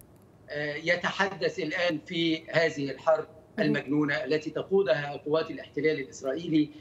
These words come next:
Speaker 1: بأحدث الأسلحة الأمريكية ضد مدنيين عزل لا يملكون حتى مجرد أماكن الاختباء. فبالتأكيد، آه، هذه القوة، قوة الاحتلال، مدعومة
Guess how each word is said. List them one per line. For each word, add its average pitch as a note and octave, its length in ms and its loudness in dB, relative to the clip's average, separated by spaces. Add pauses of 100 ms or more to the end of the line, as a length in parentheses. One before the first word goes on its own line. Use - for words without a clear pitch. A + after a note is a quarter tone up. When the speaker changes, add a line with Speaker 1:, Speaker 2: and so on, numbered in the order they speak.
(200)
Speaker 1:
بأحدث E3 600 0
الأسلحة D#3 440 -2
الأمريكية D3+ 640 -2 (280)
ضد G3 240 2 (520)
مدنيين D#3+ 580 2
عزل F#3+ 420 -2 (120)
لا G3+ 340 4 (180)
يملكون E3 540 -2
حتى G3+ 420 -4
مجرد F3+ 560 0 (420)
أماكن F3+ 440 0
الاختباء. C3+ 600 -2 (680)
فبالتأكيد، F#3 1080 0 (360)
آه، C#3+ 560 2
هذه F#3+ 720 2
القوة، F3+ 600 2 (160)
قوة A#3 240 0
الاحتلال، D#3 680 0 (200)
مدعومة G#3+ 800 2